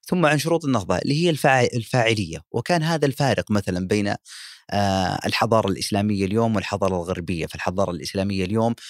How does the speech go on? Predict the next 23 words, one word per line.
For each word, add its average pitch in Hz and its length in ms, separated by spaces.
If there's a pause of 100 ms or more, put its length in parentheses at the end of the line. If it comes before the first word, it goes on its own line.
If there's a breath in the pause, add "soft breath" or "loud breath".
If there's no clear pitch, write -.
(180 loud breath)
عندها 117 240
فكرة - 320
أصيلة 87 400
وهو 90 200
المبدأ 101 440
القرآن، 87 440 (440 loud breath)
لكن 120 220
ما 127 160
عندها 87 220
فعالية، 80 520
بعكس 107 340
مثلا 104 400 (300 loud breath)
الحضارة 107 340
الغربية 92 680
عندها 104 480
فع-، 104 220 (160)
فعالية 113 640
وربما 160 400
ما 170 160
تكون 147 300
فكرتهم 131 540 (400 loud breath)
أصيلة 117 420
بمعنى، 107 580